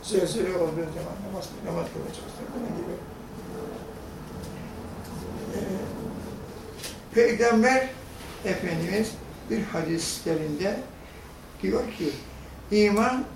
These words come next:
İslam ve ihsanı bir arada zikretmiştir."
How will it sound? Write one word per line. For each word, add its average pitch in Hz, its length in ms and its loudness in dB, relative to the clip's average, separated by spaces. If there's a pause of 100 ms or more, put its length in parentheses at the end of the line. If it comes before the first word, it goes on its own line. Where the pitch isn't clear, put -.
İslam 214 540 2
ve 180 200 2
ihsanı 185 680 2 (640)
bir 220 240 4
arada 170 520 0 (560)
zikretmiştir." 156 840 0